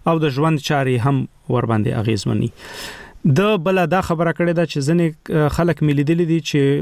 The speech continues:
خوشحالي وي، ډېرې د خوشحالۍ شیبې، آه، شیبې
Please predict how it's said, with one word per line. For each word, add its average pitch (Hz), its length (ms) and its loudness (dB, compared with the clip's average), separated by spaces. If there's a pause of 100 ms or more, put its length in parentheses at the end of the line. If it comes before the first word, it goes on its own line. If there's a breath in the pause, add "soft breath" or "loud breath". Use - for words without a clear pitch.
(140)
خوشحالي 143 520 2
وي، 139 160 0 (100)
ډېرې 170 460 2
د 143 40 -2
خوشحالۍ 147 560 0
شیبې، 151 320 0 (220)
آه، 147 280 0
شیبې 143 400 0